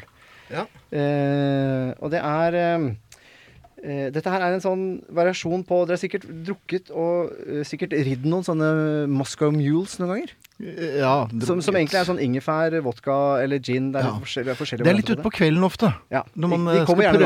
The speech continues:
Speaker 1: prøve
Speaker 2: da. Da kommer
Speaker 1: bartender.
Speaker 2: eslene.
Speaker 1: Ja.
Speaker 2: Yes. Og, eh, dette her er da min, eh, juleversjon,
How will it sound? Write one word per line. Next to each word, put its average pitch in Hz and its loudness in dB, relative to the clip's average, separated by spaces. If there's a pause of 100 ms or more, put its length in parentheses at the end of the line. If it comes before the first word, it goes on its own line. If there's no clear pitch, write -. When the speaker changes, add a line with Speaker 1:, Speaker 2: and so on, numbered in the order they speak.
Speaker 1:
prøve 165 2
Speaker 2:
da. 185 4
Da - 6
kommer 185 6
Speaker 1:
bartender. 151 6
Speaker 2:
eslene. 151 0
Speaker 1:
Ja. 151 0 (280)
Speaker 2:
Yes. - -4 (300)
Og, 190 6 (420)
eh, 165 4 (340)
dette 185 -2
her 180 0
er 165 4
da 165 4
min, 160 0
eh, 160 0
juleversjon, 156 -4